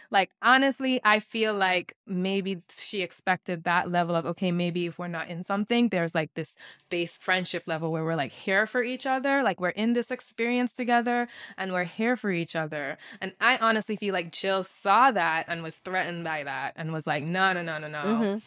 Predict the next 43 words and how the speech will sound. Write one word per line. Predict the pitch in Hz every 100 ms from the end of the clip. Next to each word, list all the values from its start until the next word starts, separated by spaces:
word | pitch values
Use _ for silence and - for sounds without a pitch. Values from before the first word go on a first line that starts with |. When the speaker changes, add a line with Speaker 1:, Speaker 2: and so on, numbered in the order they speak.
| - -
Speaker 2:
Facts | - 139 -
to |
Speaker 1:
I | 214
Speaker 2:
that, | 240
Speaker 1:
want | 240
Speaker 2:
too. | 160
Speaker 1:
this | 208 196
man. | 190 180 180 175 175 170
You | 180 180 208 240 247
are | 202
getting | 185 185 185
in | 180 175
the | 160
way. | 160 156 156 160 -
Like, | 180 160 160 - _ 175 160
you | 170 190
are | 180
the | 185
<laughs> | 269
problem." | 269 240 294 330 247
And | 262 269 262
instead | 285 370 440
of |
just | 330 240
being | 269
like, | 247 233
"You | 330
know | 427 392
what? | 349 330 - _ - - -
If | 220 220
Romeo | 311 349 359
wants | 320 294 320 311
me, | 320
he'll | 285
come | - 294
to | 285
me. | 269 262 269 - - _
Everything's | 240 254 262 254
chill," | - 240
she | 226 220
was | 196
like, | 170 -
"No. | 185 214